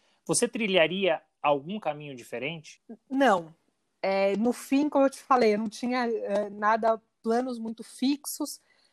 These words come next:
Speaker 2: mas como acho que eu fui seguindo os interesses e as coisas que foram acontecendo, eu tô num lugar que eu tô muito feliz e acho que todas as experiências foram muito válidas.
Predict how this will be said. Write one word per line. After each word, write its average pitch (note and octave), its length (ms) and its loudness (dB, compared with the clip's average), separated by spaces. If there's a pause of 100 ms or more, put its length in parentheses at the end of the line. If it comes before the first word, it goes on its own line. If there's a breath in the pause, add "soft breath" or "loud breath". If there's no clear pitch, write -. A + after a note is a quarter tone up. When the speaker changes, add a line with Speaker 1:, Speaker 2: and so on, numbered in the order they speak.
(140)
Speaker 2:
mas G#3+ 540 2
como C4 300 4
acho C4+ 120 -6
que - 80 -12
eu A#3+ 40 -8
fui A#3+ 120 -6
seguindo A#3+ 420 -8
os A3+ 100 -8
interesses A3 680 -2
e G#3+ 60 -6
as G3+ 100 -10
coisas G#3+ 320 -6
que - 80 -20
foram G#3 140 -6
acontecendo, G#3+ 480 -2
eu B3+ 60 2
tô B3 120 6
num B3+ 120 4
lugar A3+ 260 4
que A#3+ 60 -6
eu A3+ 40 -2
tô - 80 -8
muito A3 300 -6
feliz A#3 500 -2 (480)
e A3 220 0
acho A3+ 140 0
que - 40 -16
todas C4+ 200 -2
as B3+ 60 -8
experiências A#3+ 520 -2
foram B3 240 -2
muito B3 300 -8
válidas. F3+ 640 0